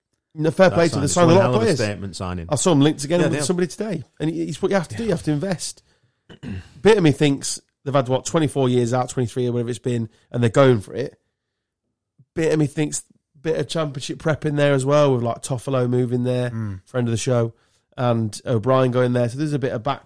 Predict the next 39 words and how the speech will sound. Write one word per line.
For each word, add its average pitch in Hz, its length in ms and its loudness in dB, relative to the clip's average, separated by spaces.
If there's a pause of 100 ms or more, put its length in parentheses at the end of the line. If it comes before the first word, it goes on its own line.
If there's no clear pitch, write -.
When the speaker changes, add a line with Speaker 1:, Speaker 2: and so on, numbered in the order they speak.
(140)
Speaker 1:
prepping. 120 420 -6
I, - 140 -6
I 202 40 -8
don't 226 260 -6
know. 233 80 0
It's 165 160 2
interesting. 123 500 -8
Speaker 3:
Matt 113 220 -10
Wilson's 110 340 -6
already 104 160 -6
got 101 140 -12
his 104 100 -12
new 107 160 -8
shirt. 117 320 -12 (240)
Speaker 1:
Yeah, 131 240 2
he's 127 240 2
all, 135 220 0
he's 127 200 0
forested 131 480 -2
up 127 120 -4
to - 60 -10
the 127 100 0
eyeballs, 127 360 0
isn't 135 120 0 (100)
he? 104 40 -20
Speaker 3:
Mm. 101 120 -20 (1500)
Speaker 1:
Straight 143 300 2
on 131 140 0
J 127 200 2
D 120 100 0
Sports, 120 440 -2
wasn't 127 220 0
he? - 60 -20
<laughs> - 1700 -20 (260)
Tattoo 147 380 0
on 135 60 4
his 135 120 4
arm. 131 320 0
<laughs> - 100 -14